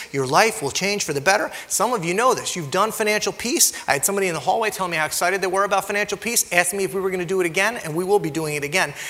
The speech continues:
And she's a single mom. She said, "I did Financial Peace last year." And she goes, "You know what I realized?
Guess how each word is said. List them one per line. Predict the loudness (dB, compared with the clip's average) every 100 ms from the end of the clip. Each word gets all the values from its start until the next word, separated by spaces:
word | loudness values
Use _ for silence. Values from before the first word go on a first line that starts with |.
| -12 -10
And | -6
she's | -2 4
a |
single | 4 4 4
mom. | 4 4
She | 2 0
said, | -2
"I | 0
did | -2
Financial | -2 -2 -2 -6
Peace | -4 0
last | 2 2 0
year." | -2 -2 -6
And | -4
she | 0
goes, | 2
"You | 2
know | 4
what | 6
I | 6
realized? | 6 2 0